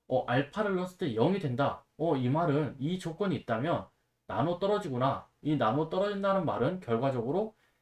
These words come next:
X 마이너스 알파를 뭘로? 인수로 갖는다. 인수분해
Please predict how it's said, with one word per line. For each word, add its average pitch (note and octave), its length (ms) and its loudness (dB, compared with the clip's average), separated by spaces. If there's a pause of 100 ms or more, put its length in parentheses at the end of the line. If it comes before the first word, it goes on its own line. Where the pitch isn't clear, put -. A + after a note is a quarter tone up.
(140)
X - 260 -8
마이너스 C3+ 400 0
알파를 A#2+ 520 -2 (360)
뭘로? B2 500 4 (240)
인수로 C#3+ 520 2
갖는다. A2+ 460 -2
인수분해 F#3+ 800 -2